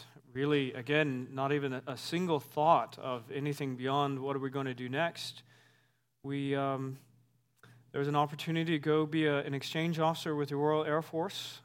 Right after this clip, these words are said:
and, uh, we took it. I remember the, uh, man whom I came to pray about this actually said, "I don't even know why you're praying about it. I would just jump on that." And,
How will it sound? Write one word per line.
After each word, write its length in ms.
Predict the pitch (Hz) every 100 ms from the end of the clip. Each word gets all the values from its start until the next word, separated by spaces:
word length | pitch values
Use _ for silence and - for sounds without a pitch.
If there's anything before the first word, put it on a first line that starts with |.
| _ -
and, 480 | 120 117 120 120 -
uh, 300 | 120 120 120 123 - - _ _ _ _ -
we 140 | 123
took 320 | 120 - 165 180
it. 220 | 170 -
I 140 | 131 123
remember 380 | 127 135 131
the, 320 | 123 120 117 120 _ _ _ _ _ _ _ _ _ _ _ -
uh, 420 | 120 113 110 104 98 - _ _ _ -
man 280 | 135 147
whom 180 | 147 139
I 220 | 131 127 120 - -
came 340 | - 156 156 139
to 60 |
pray 340 | - 160 180 202
about 280 | 131 120
this 240 | 123 117 -
actually 320 | 127 - 127
said, 260 | - 131 127 - - - _ _ _ _ _ _
"I 40 | -
don't 180 | 147
even 160 | 156 160
know 140 | 160
why 160 | 160 160
you're 100 | 160
praying 320 | - 175 175
about 240 | 160 160 196
it. 160 | - - - - -
I 80 |
would 160 | 143 143
just 200 | 151 -
jump 240 | 156 160
on 140 | 160 151
that." 200 | 170 - - - _ - 135
And, 400 | 127 127 127